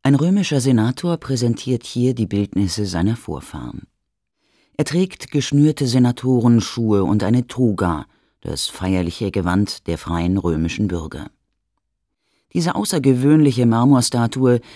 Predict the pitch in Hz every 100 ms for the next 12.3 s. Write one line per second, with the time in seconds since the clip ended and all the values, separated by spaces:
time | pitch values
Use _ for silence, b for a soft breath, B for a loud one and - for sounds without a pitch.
0 | B B 113 117 139 127 107 101 117 135
1 | - 117 - 101 95 120 123 113 - 107
2 | 92 101 107 107 101 95 120 113 - 113
3 | 110 107 110 117 120 107 110 123 123 139
4 | 135 117 90 B B B B 101 110 -
5 | - 98 92 - _ - 135 117 117 107
6 | - 92 - - - 87 90 101 104 87
7 | 80 71 - - - - _ _ _ _
8 | _ _ _ _ _ _ _ _ 143 175
9 | 185 202 208 214 208 165 - 135 135 120
10 | 120 120 120 - - - 104 98 107 -
11 | 127 127 98 - 87 - 85 - 80 -
12 | - - -